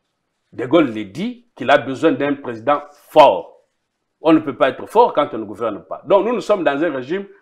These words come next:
à la française. Et je viens de la France et je suis avocat français. C'est comme un musulman qui vient de la Mecque. Donc, il ne peut pas être, vous ne pouvez pas être plus musulman que lui. Et quand vous cherchez les experts, ils doivent connaître les réalités du Congo. J'en connais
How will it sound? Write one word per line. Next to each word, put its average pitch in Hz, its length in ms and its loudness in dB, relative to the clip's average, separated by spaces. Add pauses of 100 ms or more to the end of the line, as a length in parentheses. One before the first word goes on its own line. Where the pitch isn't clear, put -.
à 113 140 -4
la 113 140 -2
française. 110 800 0 (600)
Et 131 160 -4
je 131 100 -6
viens 151 200 0
de 123 80 -2
la 107 180 -2
France - 440 0
et 117 100 -12
je 110 60 -14
suis 151 140 -8
avocat 113 300 -2
français. 160 600 -8 (360)
C'est - 180 -2
comme 180 220 6
un 165 60 2
musulman 151 380 0
qui 135 100 -10
vient 156 140 0
de 139 80 -4
la 117 140 0
Mecque. 170 400 2 (920)
Donc, 143 360 2
il 120 160 -14
ne 127 60 -10
peut 117 160 -16
pas 160 160 6
être, 135 240 0
vous 139 140 0
ne 151 60 4
pouvez 117 180 -12
pas 151 120 4
être 127 140 -14
plus 160 120 -2
musulman 131 420 -2
que - 80 -10
lui. 175 360 -6
Et 120 140 -6
quand 170 160 0
vous 147 140 -8
cherchez 135 280 -10
les 110 160 -10
experts, 107 380 -6 (220)
ils 113 80 -12
doivent 120 260 0
connaître 107 380 -8
les 92 100 -12
réalités 107 400 -6
du 107 100 -10
Congo. 117 320 -8
J'en 98 240 -10
connais 143 380 -8